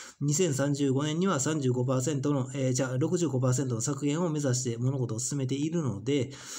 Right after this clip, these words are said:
全然事態が間に合ってないんですよ。で、その本当のことをばらされたら困るからといって、えー、その収益化のところに関してね、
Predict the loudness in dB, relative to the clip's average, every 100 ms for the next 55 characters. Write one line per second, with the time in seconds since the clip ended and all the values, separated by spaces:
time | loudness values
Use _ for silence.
0 | -8 -2 2 4 4 4 2 2 0 0
1 | 0 0 0 -2 -2 0 0 -2 -10 -14
2 | _ _ _ _ _ _ _ _ _ _
3 | _ _ _ _ -2 0 2 4 4 4
4 | 4 2 2 2 2 2 2 0 2 0
5 | 0 0 0 0 0 0 -2 -4 -10 _
6 | 0 2 2 0 2 2 2 0 -2 -4
7 | -8 -8 -4 -2 0 0 0 0 0 2
8 | 0 0 0 0 0 -2 -2 -4 -2 -2
9 | -2 -4 -8